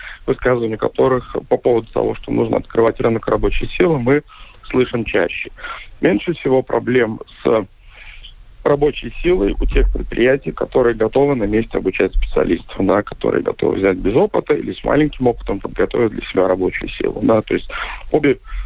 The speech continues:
скажем так, то есть одни скажут, что рабочей силы не хватает, другие скажут, что рабочей силы как бы достаточно. И второй, конечно, фактор это, <clears throat> если сравнить с конкурентами в своей отрасли, возможность, э, оплачивать, скажем так,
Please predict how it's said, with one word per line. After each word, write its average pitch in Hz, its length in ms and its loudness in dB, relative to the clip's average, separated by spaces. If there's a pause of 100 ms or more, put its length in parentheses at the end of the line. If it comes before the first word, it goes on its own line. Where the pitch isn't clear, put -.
скажем 113 360 0
так, 110 160 2
то - 80 -4
есть 104 100 -2
одни 120 240 2
скажут, 110 380 -4
что 120 160 0
рабочей 113 480 0
силы 113 320 0
не 107 120 -4
хватает, 165 500 2
другие 131 300 -2
скажут, - 280 -2
что - 160 -2
рабочей 110 360 0 (100)
силы 120 280 2 (460)
как 110 120 -4
бы 113 80 0
достаточно. 196 800 0 (260)
И - 80 -4
второй, 156 300 0
конечно, 123 400 -4
фактор 117 400 -2
это, 101 300 0 (200)
<clears throat> - 600 0
если 120 240 0
сравнить 113 460 0 (200)
с - 160 -2
конкурентами 117 800 2
в - 80 -8
своей 110 200 2
отрасли, 127 420 0
возможность, 123 680 -2 (560)
э, - 60 -8 (240)
оплачивать, - 480 0
скажем - 340 -2
так, 92 220 0